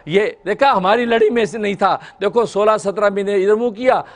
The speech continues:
अब बैतुल्लाह की तरफ मुँह कर लिया।" ये, इनको ये पता नहीं इनका किबला क्या है, किबला बैतुल्लाह या बैतुल मुक़द्दस है, ये तो अपने मसले में कन्फ्यूज हैं।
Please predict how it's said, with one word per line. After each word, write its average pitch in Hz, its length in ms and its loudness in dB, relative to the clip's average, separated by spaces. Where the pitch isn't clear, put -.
अब 180 140 0
बैतुल्लाह 151 400 -2
की 160 60 -6
तरफ 180 160 -4
मुँह 190 120 -4
कर 214 160 0
लिया।" 233 320 -2
ये, 180 160 0
इनको 202 320 -2
ये 196 140 4
पता 220 300 -2
नहीं 214 120 -4
इनका 214 160 -4
किबला 190 300 0
क्या 202 200 -6
है, 214 140 -10
किबला 170 260 -2
बैतुल्लाह 180 440 -2
या 214 120 2
बैतुल 185 260 -4
मुक़द्दस 180 500 -4
है, 202 80 -2
ये 175 100 -2
तो 185 100 0
अपने 175 260 -2
मसले 185 320 -2
में 226 140 -2
कन्फ्यूज 214 480 -4
हैं। 269 100 -8